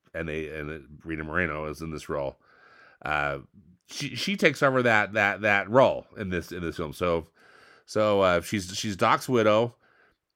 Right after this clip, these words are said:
but, uh, she's, she's a wonderful presence and, and gives, gives really a magnificent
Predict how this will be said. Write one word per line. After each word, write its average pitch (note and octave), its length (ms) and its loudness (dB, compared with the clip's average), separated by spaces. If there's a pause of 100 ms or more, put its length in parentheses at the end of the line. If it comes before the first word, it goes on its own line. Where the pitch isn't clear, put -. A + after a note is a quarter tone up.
(260)
but, G#2+ 320 2 (480)
uh, E2+ 320 -2 (400)
she's, A#2+ 400 -6 (140)
she's C3 320 -2
a B2+ 60 2
wonderful C#3 540 0
presence C3 640 0
and, A2+ 260 -2 (100)
and G2+ 280 0
gives, G#2 240 -2 (280)
gives G#2 320 -2
really A2 280 0
a E2+ 60 2
magnificent F2 720 -2